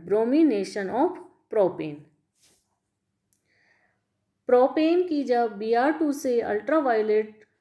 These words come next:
किरणों की प्रेजेंस में एक सौ सत्ताईस डिग्री सेंटीग्रेड पे अभिक्रिया करवाई जाती है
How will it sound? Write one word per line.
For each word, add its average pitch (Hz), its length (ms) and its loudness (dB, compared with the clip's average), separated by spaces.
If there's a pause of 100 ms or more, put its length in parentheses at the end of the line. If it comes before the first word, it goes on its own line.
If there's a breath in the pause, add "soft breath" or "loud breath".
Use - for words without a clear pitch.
(400)
किरणों 254 320 0
की 294 120 -4
प्रेजेंस 214 560 -4
में 226 100 -6
एक 226 300 -6
सौ 294 140 -4
सत्ताईस 269 520 -4
डिग्री 226 220 -6
सेंटीग्रेड 202 1120 -4
पे 247 120 0
अभिक्रिया 208 440 -4
करवाई 180 360 -4
जाती 170 400 -6
है 226 260 -6